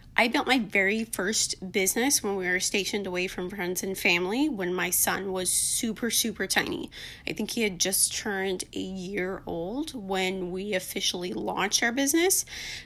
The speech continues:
though we did kind of start the legwork beforehand, so he was still infant status. Um, I didn't have babysitters at the time because we were away from friends and family. I didn't really know anybody.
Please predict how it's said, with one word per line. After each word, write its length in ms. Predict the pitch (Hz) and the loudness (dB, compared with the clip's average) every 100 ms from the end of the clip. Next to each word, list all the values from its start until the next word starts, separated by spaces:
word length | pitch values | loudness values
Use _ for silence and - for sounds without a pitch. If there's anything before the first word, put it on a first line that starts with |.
| - | 2
though 320 | 196 185 180 | 4 6 4
we 240 | 156 170 | 2 0
did 320 | 180 190 185 - | 0 0 -2 0
kind 200 | 220 208 | 2 2
of 60 | |
start 200 | - 226 | 2 0
the 80 | 254 | 2
legwork 480 | 262 233 190 190 - | 2 2 0 -2 -4
beforehand, 720 | 208 - 208 214 214 165 170 | -6 -2 0 0 0 0 2
so 140 | - | 0
he 200 | 196 - | 0 -2
was 200 | 220 254 | 0 4
still 320 | - - 208 - | 4 4 2 0
infant 400 | 185 - - - | -2 -4 -4 0
status. 600 | - - - - - - - - - - - | 4 4 2 0 0 0 -8 -14 -14 -18 2
Um, 320 | 180 165 156 - | 4 4 0 4
I 80 | 190 | 4
didn't 340 | 190 202 254 - | 4 2 2 0
have 300 | - 208 196 | 0 0 0
babysitters 1080 | 170 180 214 - 247 269 294 320 - - - | -2 -2 -2 0 2 2 4 6 4 4 0
at 200 | - 233 | 0 0
the 80 | 247 | 0
time 500 | - 226 233 302 339 | 0 2 2 4 2
because 400 | 339 220 - 208 | 2 -4 -4 -2
we 140 | 208 196 | 0 2
were 80 | |
away 280 | 190 175 180 | 2 2 0
from 220 | 214 214 | 0 -2
friends 200 | 214 208 | -2 -4
and 100 | 202 | -4
family. 260 | - 208 220 | -2 0 0
I 40 | |
didn't 180 | 190 180 | 0 -2
really 240 | 180 196 185 | 0 0 2
know 300 | 175 - 190 | 0 0 0
anybody. 600 | 233 262 262 277 302 | 0 0 2 4 4